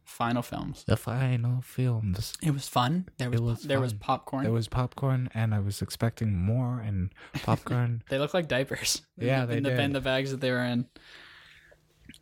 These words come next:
Speaker 1: But it was good. It was in, like, an auditorium kind of setting.
Speaker 2: Yeah. The T Vs looked better
Speaker 1: On,
Speaker 2: than
Speaker 1: yeah.
Speaker 2: the projector.
Speaker 1: Yes.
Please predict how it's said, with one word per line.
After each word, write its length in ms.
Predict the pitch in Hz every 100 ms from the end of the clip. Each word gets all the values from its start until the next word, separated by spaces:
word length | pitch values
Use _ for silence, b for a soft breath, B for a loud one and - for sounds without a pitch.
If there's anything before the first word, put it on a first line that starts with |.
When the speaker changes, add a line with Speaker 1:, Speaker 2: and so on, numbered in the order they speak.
| B B B
Speaker 1:
But 100 | 160
it 40 |
was 120 | 170 -
good. 180 | 135
It 60 | 147
was 100 | 156
in, 80 | 143
like, 120 | 135
an 80 | 123
auditorium 600 | 120 117 - 117 117 117
kind 220 | - 120
of 60 | 117
setting. 480 | - 120 117 143 151 -
Speaker 2:
Yeah. 480 | 117 113 98 85 - B B B B - _
The 340 | 117 104 101 85 - _ _ _ _ - - _ -
T 200 | - 143
Vs 420 | 131 127 113 - - -
looked 380 | 110 104 - -
better 400 | 104 101 98 87 B B B B B B B B -
Speaker 1:
On, 380 | 143 135 131 131
Speaker 2:
than 100 | 123
Speaker 1:
yeah. 200 | - -
Speaker 2:
the 80 | 101
projector. 720 | - 107 95 101 - 92 85 -
Speaker 1:
Yes. 400 | 117 117 -